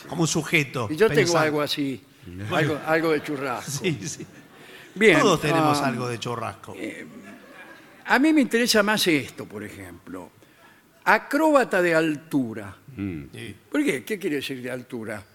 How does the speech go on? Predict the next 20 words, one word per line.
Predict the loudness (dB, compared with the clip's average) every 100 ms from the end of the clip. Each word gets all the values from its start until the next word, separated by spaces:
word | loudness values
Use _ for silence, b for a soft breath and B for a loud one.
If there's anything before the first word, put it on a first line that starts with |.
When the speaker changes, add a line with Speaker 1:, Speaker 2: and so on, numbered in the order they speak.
| b b b
Speaker 1:
Esto | -6 0
no | 2
es | 2 0
ac-, | -6 -12
acróbata, | -12 -8 -6 -6 -4
es | -4
e-, | -6 -8
equilibrista. | -10 -6 -6 -4 -6 -8 -10
Speaker 3:
Equilibrista. | -4 0 2 2 2 -2 0
Le | 2 2
digo | 4 4
Speaker 2:
No, | 6
Speaker 3:
los | 6
Speaker 2:
pero | 6 4
además | 4 4
puede | 2 0
hacer | 0 -2
Speaker 1:
Puede | -2 4 8 8
Speaker 2:
acrobacia. |
Speaker 1:
hacer | 8 6 4